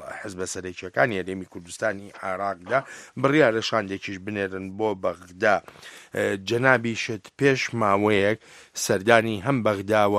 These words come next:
هەم شاری نەجەفی شت کرد، کۆمەڵێ دیدار و دانیشتنت هەبوو لەگەڵ ڕێبەرانی عێراقدا و هەروەها لەگەڵ مەرجە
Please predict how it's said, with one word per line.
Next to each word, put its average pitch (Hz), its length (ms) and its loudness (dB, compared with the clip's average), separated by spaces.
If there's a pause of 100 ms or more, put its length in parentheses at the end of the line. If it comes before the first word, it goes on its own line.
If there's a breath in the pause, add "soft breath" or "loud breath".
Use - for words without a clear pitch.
هەم 110 120 -2
شاری 101 440 -2
نەجەفی 104 360 -2
شت - 240 -12
کرد، 135 200 2 (360 loud breath)
کۆمەڵێ 160 340 4 (140)
دیدار 113 380 4
و 113 160 2
دانیشتنت 101 600 0
هەبوو 95 380 -8
لەگەڵ 101 320 -2
ڕێبەرانی 104 540 0
عێراقدا 92 280 -4 (800 loud breath)
و 107 60 2 (140)
هەروەها 131 340 2
لەگەڵ 123 260 4
مەرجە 98 280 0